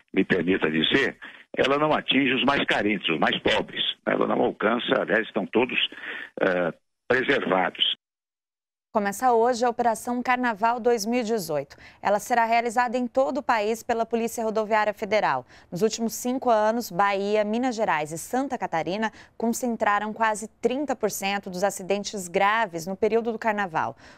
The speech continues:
Speaker 2: O policiamento será reforçado nos locais e horários de maior incidência de acidentes e de crimes.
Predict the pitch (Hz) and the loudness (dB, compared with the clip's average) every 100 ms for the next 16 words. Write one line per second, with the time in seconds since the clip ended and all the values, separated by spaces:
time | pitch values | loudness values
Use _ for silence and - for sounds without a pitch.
0 | - 170 220 - 247 226 240 247 262 233 | -12 0 0 2 0 2 -2 -2 0 0
1 | 233 - 254 240 233 220 233 226 202 196 | 0 -2 -2 0 0 0 0 -2 0 0
2 | 185 202 208 202 240 226 196 202 214 196 | 2 2 0 -2 -2 2 2 2 0 -4
3 | 233 233 220 226 262 254 214 196 196 226 | -2 0 4 2 2 -4 -2 -2 -2 -6
4 | 208 220 226 208 208 254 285 - - 226 | -2 -2 -2 0 0 0 -6 -10 -4 -2
5 | 294 190 160 143 143 | -2 -2 -4 -4 -12